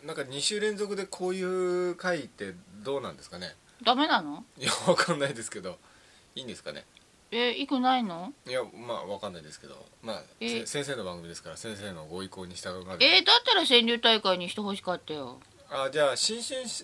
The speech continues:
Speaker 1: 川柳大会とかにしますか？
Speaker 2: うん。
Speaker 1: 次回は。
Speaker 2: シャン-、シャンソンショーは嫌だよ。
Speaker 1: シャンソンショーじゃなくてですね。
Speaker 2: うんうんうん。
Speaker 1: ええ。まあ、その先生が前からですね、あの、し-、川柳大会やりたいって
Speaker 2: うん。
Speaker 1: 結構言ってんですよね。
Speaker 2: うん。
Speaker 1: 先生、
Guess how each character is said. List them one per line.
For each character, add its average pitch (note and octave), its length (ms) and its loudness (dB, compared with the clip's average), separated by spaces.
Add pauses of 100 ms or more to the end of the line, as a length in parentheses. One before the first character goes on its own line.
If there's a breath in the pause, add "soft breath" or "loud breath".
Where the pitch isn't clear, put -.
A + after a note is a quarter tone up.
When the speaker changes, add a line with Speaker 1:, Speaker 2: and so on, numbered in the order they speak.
(240)
Speaker 1:
川 F#3 220 0
柳 E3 140 -4
大 D#3 180 0
会 F#2 200 -2
と E2 100 -12
か D#2 100 -8
に D#2 100 -10
し - 80 -16
ま E2 100 -12
す - 60 -10
か？ - 140 -10 (500)
Speaker 2:
う - 80 -2
ん。 G#3 240 -2 (160)
Speaker 1:
次 G#3+ 140 -8
回 B3+ 220 4
は。 C4+ 40 4
Speaker 2:
シ - 460 -8
ャ A#3+ 80 2
ン-、 C4 180 0
シ - 0 -
ャ - 0 -
ン - 0 -
ソ C4 160 -4
ン C4 180 2
シ - 160 -10
ョ D3 40 0
ー - 20 4
は D3+ 80 2
嫌 - 0 -
だ - 0 -
よ。 D3+ 60 -4
Speaker 1:
シ D#3 60 -2
ャ - 20 0
ン - 20 0
ソ - 40 0
ン C#3 40 -2
シ C#3+ 80 -4
ョ D#3 60 0
ー - 40 -4
じ G2+ 60 -4
ゃ G2 40 -4
な G#2+ 120 -2
く - 100 -12
て D#2+ 100 -10
で C2+ 100 -14
す G2 60 -18
ね。 B2+ 200 -8 (240)
Speaker 2:
う - 20 -8
ん F#3 40 -6
う - 20 -4
ん F#3+ 40 -4
う - 20 -6 (280)
ん。 - 20 -12
Speaker 1:
え F3 220 -8
え。 - 560 -16
ま A2+ 100 -4
あ、 G2 40 -4
そ F#2+ 100 -8
の F#2+ 60 -8
先 C#3 180 -6
生 C#3 140 -4
が A2 80 -2
前 A2+ 160 2
か F2+ 80 -4
ら D2+ 80 -2
で C#2 80 -10
す D#2 60 -16
ね、 F2+ 280 -6
あ E2 40 -12
の、 E2 120 -8
し-、 - 320 -2
川 D3+ 300 -2
柳 D3+ 160 -4
大 C#3+ 180 2
会 G2 140 -2
や E2 80 -2
り D#2+ 80 -12
た E2+ 80 -6
い E2 60 -8
っ - 20 -18
て - 320 -18 (100)
Speaker 2:
う B3+ 60 -4
ん。 C4 240 2
Speaker 1:
結 - 240 -12
構 D2 340 -14
言 E2 80 -14
っ - 60 -16
て - 100 -20
ん D#2+ 60 -16
で - 40 -16
す - 40 -16
よ D2+ 80 -18
ね。 G3 180 -10
Speaker 2:
う C4+ 60 -2
ん。 G#3+ 280 2 (560)
Speaker 1:
先 - 200 -8
生、 B2 240 -4